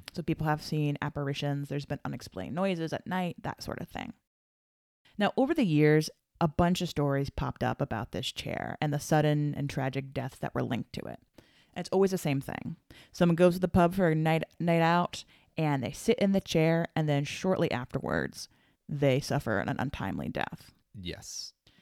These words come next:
Speaker 2: That I have heard.
Speaker 1: Well, the interesting thing is, because this, where this inn is located, this occurred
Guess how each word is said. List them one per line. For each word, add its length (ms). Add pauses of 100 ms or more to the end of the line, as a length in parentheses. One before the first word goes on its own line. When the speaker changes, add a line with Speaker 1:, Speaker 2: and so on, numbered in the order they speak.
(160)
Speaker 2:
That 320
I 240
have 260
heard. 260 (960)
Speaker 1:
Well, 140
the 140
interesting 420
thing 460
is, 300
because 340
this, 240
where 200
this 220
inn 140
is 140
located, 800 (300)
this 200
occurred 580